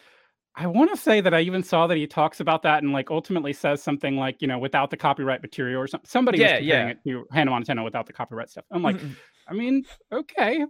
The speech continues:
Speaker 1: that's really random." But yeah, I mean, I was, I was really surprised when I found that in the, uh,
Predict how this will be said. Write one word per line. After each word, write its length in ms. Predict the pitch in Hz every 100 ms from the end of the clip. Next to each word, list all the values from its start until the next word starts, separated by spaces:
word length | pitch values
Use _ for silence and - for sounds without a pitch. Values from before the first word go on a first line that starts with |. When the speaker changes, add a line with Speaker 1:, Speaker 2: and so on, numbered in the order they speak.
| _ _ -
Speaker 1:
that's 360 | 196 - - - _ 208
really 240 | 254 277
random." 480 | 254 226 247 277 285 -
But 280 | 196 180 - 202
yeah, 280 | 269 381 -
I 120 | 180
mean, 240 | 185 190
I 140 | 180 180
was, 300 | 202 202 - 143
I 180 | 127
was 220 | 135 143 139
really 220 | 151 165
surprised 500 | - - 175 190 -
when 100 | 190
I 100 | 208
found 300 | 202 214 262
that 180 | 139 147
in 140 | 139
the, 180 | 143 147
uh, 240 | 147 156